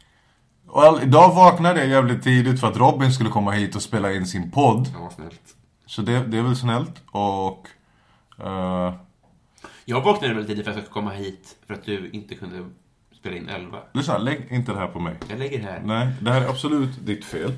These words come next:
Speaker 2: <laughs>
Speaker 1: För vi skulle också ha gjort den här podden för typ så här en vecka sedan,
Speaker 2: Just det.
Speaker 1: som du fuckade upp.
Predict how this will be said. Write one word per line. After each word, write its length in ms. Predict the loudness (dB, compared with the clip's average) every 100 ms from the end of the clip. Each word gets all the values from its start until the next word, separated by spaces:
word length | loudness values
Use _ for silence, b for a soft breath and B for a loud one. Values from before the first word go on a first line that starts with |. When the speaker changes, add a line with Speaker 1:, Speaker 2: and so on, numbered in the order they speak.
| -12
Speaker 2:
<laughs> 880 | -6 -4 -2 -2 -2 -6 -10 -10 -4
Speaker 1:
För 120 | 2
vi 160 | 4
skulle 180 | 4 2
också 160 | 2 4
ha 40 |
gjort 100 | 4
den 100 | 6
här 80 | 4
podden 440 | 6 4 6 2 0
för 120 | -4
typ 200 | -4 -4
så 100 | -2
här 140 | -2
en 160 | -2 -4
vecka 340 | -6 -4 -6
sedan, 200 | -6 -4
Speaker 2:
Just 180 | -4 -4
det. 60 | -6
Speaker 1:
som 300 | -8 -6 -4
du 180 | -4 -6
fuckade 360 | -6 -6 -4 -4
upp. 300 | -4 -6